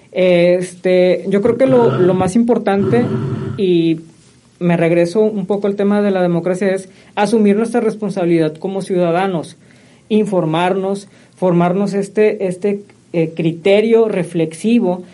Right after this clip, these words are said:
que nos permita llegar a emitir un voto, un sufragio de manera racional y objetiva, no con las vísceras, ¿no? Dejar de ser esta jauría fanatizada en la que nos hemos convertido para de verdad ejercer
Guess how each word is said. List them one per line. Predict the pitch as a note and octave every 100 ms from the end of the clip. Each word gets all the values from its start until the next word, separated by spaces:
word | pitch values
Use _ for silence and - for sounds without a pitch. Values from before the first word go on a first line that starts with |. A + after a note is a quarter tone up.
| - _ -
que | F3+
nos | F3
permita | F3 F3 E3 F3 G3
llegar | A3 G3+ F3+
a | G3+
emitir | G#3 G3+ F#3+
un | G#3 G3+
voto, | G3 F#3+ G3
un | F#3 F3+
sufragio | G#3 F3+ E3+ F3+
de | G3
manera | F#3 D#3+ D#3+
racional | F#3+ G#3 G#3 F3+ E3 E3 F3+
y | G#3
objetiva, | G#3 - E3 F3+ F#3
no | F3+ E3+
con | G3
las | F3+ D#3
vísceras, | G3+ G3+ C#3+ B2+ - _ _ _ _ _
¿no? | D3 D3+ - - - -
Dejar | F3+ D#3+ F3+ F3+
de | A3
ser | G#3+ G#3 G#3
esta | F#3+ F#3 G3
jauría | G3+ G#3+ F#3+ F3+
fanatizada | F#3 A3 A3+ G3 E3 F3 F#3
en | A3
la | G#3+
que | G3+
nos | E3+
hemos | F3+ G3
convertido | A3 G3+ F3+ F3 F#3+ G#3+ - - - - -
para | - G3+ F#3+
de | F3
verdad | E3 E3 E3 F3+ G#3 - _ _
ejercer | G3+ F#3 F3 E3+ F3 G3